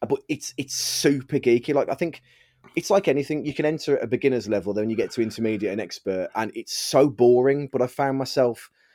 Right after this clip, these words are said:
like, comparing grind size in my, in my kitchen, and my, the missus looked at me, she goes, "What? You've changed.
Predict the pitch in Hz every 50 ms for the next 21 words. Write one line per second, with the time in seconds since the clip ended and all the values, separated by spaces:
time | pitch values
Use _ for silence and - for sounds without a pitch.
0 | _ _ _ _ _ _ - 120 113 101 - _ _ _ - 135 127 - - 135
1 | 131 127 123 120 120 120 117 117 117 113 - _ _ _ _ _ _ _ _ _
2 | - _ _ _ _ - 110 110 120 113 110 107 107 110 113 - - - 131 117
3 | 113 117 123 123 120 127 117 117 113 110 110 110 110 107 101 98 _ _ _ _
4 | _ - 110 101 107 107 107 107 104 104 - - - - - - - 117 110 110
5 | 110 110 113 95 - 117 123 139 135 - 135 131 - - - - - 480 - -
6 | - 453 403 - _ - - 156 175 - - 160 120 127 165 220 226 - - -
7 | - 110 110 131 170 190 196 190 - - - -